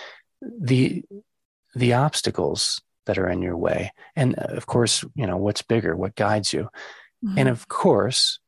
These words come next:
Speaker 1: the most, one of the most interesting things about dropping down deeper into ourselves, into these states or inner dimensions, is that the, the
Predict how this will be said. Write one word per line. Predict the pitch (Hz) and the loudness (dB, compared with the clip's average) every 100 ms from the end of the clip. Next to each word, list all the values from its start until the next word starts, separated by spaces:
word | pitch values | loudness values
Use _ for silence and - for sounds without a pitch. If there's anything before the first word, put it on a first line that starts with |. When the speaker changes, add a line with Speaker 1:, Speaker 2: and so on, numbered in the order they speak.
| _ | _
Speaker 1:
the | - 139 | -6 0
most, | 120 123 - - _ | 2 2 0 -6 _
one | - 135 | 0 4
of | |
the | 117 110 | 4 4
most | 101 | 2
interesting | - 135 - 107 - 90 | 2 2 0 0 0 -2
things | 104 92 - | -2 -2 -2
about | 95 90 | 0 -2
dropping | - 95 95 92 90 | 0 -2 -2 -4 -4
down | 87 90 87 | -2 -2 -2
deeper | 98 98 98 | -4 -2 -2
into | 92 - - | -4 -4 -2
ourselves, | 82 85 - - - 82 85 - | -2 -2 -6 -2 0 2 -2 -4
into | 87 - | -8 -6
these | 90 - | -6 -4
states | - 92 87 - - - - - - _ _ _ | -2 0 0 -4 -8 -8 -20 -20 -20 _ _ _
or | - 101 | -4 0
inner | 117 110 | 0 0
dimensions, | 90 90 107 127 85 78 - - - - - - _ _ _ _ _ _ _ _ | 0 0 2 0 -2 -4 -6 -10 -20 -20 -20 -20 _ _ _ _ _ _ _ _
is | - 117 | 0 0
that | - 110 - | 2 0 0
the, | 110 - _ | -10 -12 _
the | - | -8